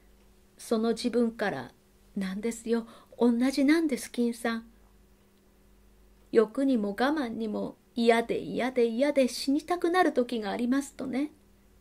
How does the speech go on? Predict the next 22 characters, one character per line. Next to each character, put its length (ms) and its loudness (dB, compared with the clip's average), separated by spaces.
そ 200 -6
う 60 -4
す 140 -8
る 120 -4
と、 240 -2
あ 100 0
な 180 0
た 160 -2
が 140 -8
来 160 -18
て 160 0
お 120 4
止 160 0
め 140 2
な 140 0
さ 180 0
る 120 -2
と 260 -8
思 180 -4
っ 60 -14
て 200 -10
ね、 220 -4